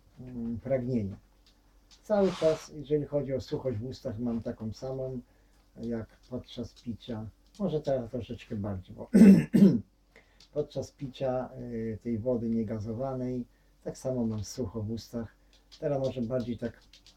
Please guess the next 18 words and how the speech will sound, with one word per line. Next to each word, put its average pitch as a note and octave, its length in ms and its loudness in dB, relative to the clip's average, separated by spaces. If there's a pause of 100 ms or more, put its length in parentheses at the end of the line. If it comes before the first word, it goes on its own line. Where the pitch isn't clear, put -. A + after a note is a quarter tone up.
(140)
mm, A#2+ 140 -6
troszeczkę A2+ 500 -8
klejąco A2+ 680 0
jest, E3+ 380 -8 (1300)
ale F#3 520 -2 (760)
jest - 280 -6
co - 80 -12
do A2+ 140 -6
wytrzymania G#2+ 720 -8 (520)
i C3 80 -12
nic A#2+ 140 -4
się A2+ 180 -8
nie G#2+ 140 -6
dzieje. G2 300 -10 (2250)
Jeżeli C3 420 0
chodzi D3+ 300 2
o C#3 140 6
wieczór, D3 520 2